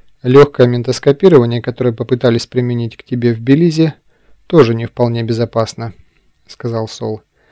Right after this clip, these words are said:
"Повторенное несколько раз, особенно в короткий промежуток времени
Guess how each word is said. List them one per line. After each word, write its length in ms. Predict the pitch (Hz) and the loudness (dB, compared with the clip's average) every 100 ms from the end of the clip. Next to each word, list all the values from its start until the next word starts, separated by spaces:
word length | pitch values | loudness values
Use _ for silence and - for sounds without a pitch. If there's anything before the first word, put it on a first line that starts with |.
| _ _ - | _ _ -4
"Повторенное 540 | 131 - 180 175 170 | -2 4 6 6 6
несколько 500 | 165 156 151 147 165 | 4 2 0 0 2
раз, 260 | 170 160 - | 4 2 -2
особенно 460 | 131 143 135 131 | -4 -2 -2 -4
в 80 | 127 | -4
короткий 400 | 135 131 123 131 | -2 -2 -2 -6
промежуток 600 | 120 127 127 123 123 - | -4 -4 -4 -6 -8 -8
времени 520 | 123 127 117 110 113 | 2 2 2 -8 -12